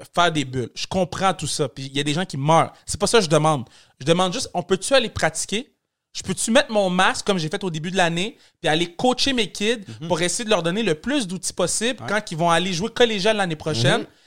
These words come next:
Speaker 1: quand ils sont laissés à eux-mêmes, qu'ils vont chiller avec les mêmes kids
Speaker 3: À tout le
Speaker 1: qui
Speaker 3: moins,
Speaker 1: chillent
Speaker 3: avoir une,
Speaker 1: actuellement.
Speaker 3: une petite idée d'un plan de relance, peut-être. Tu sais, comme
Speaker 1: Je veux
Speaker 3: juste
Speaker 1: juste aller
Speaker 3: Man,
Speaker 1: pratiquer. C'est
Speaker 3: m-
Speaker 1: tout ce que je veux.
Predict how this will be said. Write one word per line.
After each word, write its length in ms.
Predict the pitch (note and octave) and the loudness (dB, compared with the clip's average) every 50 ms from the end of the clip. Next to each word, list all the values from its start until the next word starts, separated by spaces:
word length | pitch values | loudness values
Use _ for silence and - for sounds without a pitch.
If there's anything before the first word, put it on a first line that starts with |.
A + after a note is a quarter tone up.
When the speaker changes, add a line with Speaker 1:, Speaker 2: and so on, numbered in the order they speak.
| - _ _ | -20 _ _
Speaker 1:
quand 100 | - G#3+ | 2 4
ils 40 | G#3+ | 4
sont 140 | - F#3 E3 | 4 0 0
laissés 340 | D#3+ F3 G3+ G#3+ - - D#4 | 2 2 2 2 2 4 4
à 120 | D#4 C#4 - F3+ | 4 4 6 4
eux-mêmes, 340 | E3 D#3+ E3 F3 A3+ C4 C4 | 4 4 4 2 2 0 -4
qu'ils 160 | - - E3 | -10 -6 -2
vont 120 | F3 A3 - | -2 -2 0
chiller 280 | - - C#4 D#4+ G#4 | 0 -2 2 2 2
avec 220 | G#4 C4+ - - - | 2 2 0 -4 -4
les 100 | G#3+ G#3 | -6 -6
mêmes 300 | A3 C4+ G#4+ B4 G#4+ - - | -2 -2 -2 -2 -2 -6 -6
kids 180 | - C4+ D4 E4+ E4+ | -4 -4 -2 0 0
Speaker 3:
À 100 | - D3 | 0 0
tout 140 | C#3+ - G#3 | 2 0 -2
le 40 | F#3 | 0
Speaker 1:
qui 40 | G#3+ | 2
Speaker 3:
moins, 80 | C#4+ E4+ | 4 6
Speaker 1:
chillent 180 | D4+ G3+ - F3+ | 6 6 8 8
Speaker 3:
avoir 120 | G3 F#3+ F3+ | 6 6 6
une, 20 | F3+ | 2
Speaker 1:
actuellement. 360 | E3+ - F#3 D#3 C#3+ C#3 D3 | 4 4 2 2 2 4 4
Speaker 3:
une 100 | D#3 E3+ A#3+ | 4 4 4
petite 220 | - - - - | 0 -4 -4 -6
idée 180 | G3 F3+ A#3 C4+ | 0 0 2 4
d'un 160 | C4 A#3 G#3 F#3+ | 6 6 6 6
plan 200 | - A3 A3 G#3+ | 4 2 4 4
de 80 | G#3 | 6
relance, 400 | G3 G#3 G3+ G#3+ C4 D4 C4+ - | 6 6 6 6 2 -2 -6 -4
peut-être. 400 | - - G#3+ - C4 C#4 C#3 - _ _ _ _ - | 0 0 0 2 0 -2 -2 -4 _ _ _ _ -20
Tu 60 | G#2+ G2+ | -18 _
sais, 140 | B2+ - C#4+ | -6 -6 4
comme 220 | - A#3 G3+ F3 D#3+ | 6 6 6 6 2
Speaker 1:
Je 160 | - D#3 - | 0 2 4
veux 60 | - | 4
Speaker 3:
juste 100 | G#3+ F3 | 4 4
Speaker 1:
juste 180 | F#3 B3 B3+ - | 0 0 0 2
aller 140 | G3 F3+ F3+ | 2 2 2
Speaker 3:
Man, 80 | F3+ - - E3+ A#3 | 0 2 4 6 6
Speaker 1:
pratiquer. 340 | C4 - - - G3 F#3 - - - | 6 4 2 -2 -2 -2 -4 -8 -12
C'est 160 | - - - | -6 -4 -4
Speaker 3:
m- 40 | E3+ | -2
Speaker 1:
tout 100 | - B3 | 0 -2
ce 80 | - - | -2 0
que 100 | G#3 F3+ | 0 0
je 100 | D#3+ C#3+ | 0 0
veux. 160 | D3+ E3 D3+ | -2 -2 -4